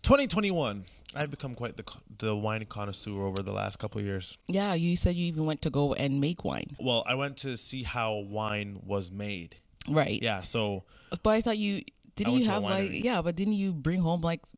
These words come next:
Speaker 1: A bunch?
Speaker 2: <laughs> of wine?
Speaker 1: Yes. Shout out to all my friends. Uh, I think that was, uh, Danny who,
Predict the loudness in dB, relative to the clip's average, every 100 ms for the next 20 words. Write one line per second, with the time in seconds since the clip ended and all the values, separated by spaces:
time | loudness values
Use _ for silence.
0 | -6 -6 -2 0 0 0 -2 -4 4 8
1 | 10 12 10 10 8 8 8 6 4 0
2 | -4 -4 2 2 2 -2 -2 -2 -2 -4
3 | -4 -2 -2 -2 0 0 -4 -6 -4 -2
4 | -2 -2 -4 -4 -4 -4 -4 -4 -6 -6
5 | -8